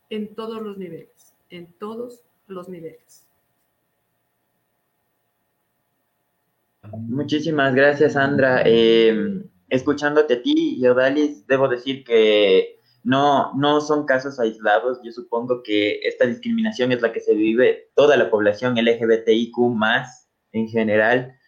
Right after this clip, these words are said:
Speaker 2: Es bastante doloroso escuchar que sigue sucediendo, como ya lo había dicho, ya lo había mencionado. Eh, y siendo parte de la población L G B T, puedo decirte que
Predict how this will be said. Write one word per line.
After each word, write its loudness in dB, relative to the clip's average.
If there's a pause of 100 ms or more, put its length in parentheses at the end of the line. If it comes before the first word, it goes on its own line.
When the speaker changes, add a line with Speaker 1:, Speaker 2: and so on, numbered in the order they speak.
(240)
Speaker 2:
Es 4
bastante -2
doloroso 2
escuchar -4
que -2
sigue -2
sucediendo, -6
como -10
ya 0
lo 0
había 0
dicho, -6
ya 0
lo 2
había -2
mencionado. -8 (580)
Eh, 4
y 0
siendo 0
parte -2 (680)
de 0
la 0
población -6
L -4
G -6
B -2
T, -2
puedo 0
decirte -6
que 0